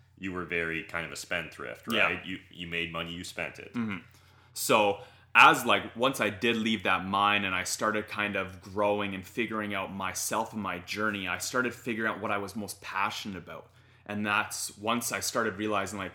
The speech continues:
Speaker 2: I was getting passionate about videos and YouTube and all this kind of stuff, I spent very little money. If it's something that I'm not passionate about,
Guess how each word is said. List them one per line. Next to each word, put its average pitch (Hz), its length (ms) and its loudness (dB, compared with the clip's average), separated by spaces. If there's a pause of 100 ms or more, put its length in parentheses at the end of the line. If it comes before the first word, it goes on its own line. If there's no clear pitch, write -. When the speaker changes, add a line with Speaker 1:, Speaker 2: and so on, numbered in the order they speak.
(120)
Speaker 2:
I 98 100 0
was 104 220 -2
getting 101 200 -4
passionate 110 420 -2
about 95 300 -6
videos 110 540 0
and 95 180 -6
YouTube 107 640 -2
and 92 100 -6
all 98 120 -2
this 107 100 -4
kind 107 140 -6
of 95 60 -8
stuff, - 280 -4 (360)
I 147 220 6 (240)
spent 95 520 -4
very 92 260 0
little 87 200 -6
money. 85 300 -14 (140)
If 113 180 -4
it's 123 140 0
something 131 300 0
that 110 120 2
I'm 95 140 0
not 95 260 -2
passionate 113 540 -4
about, 123 360 -2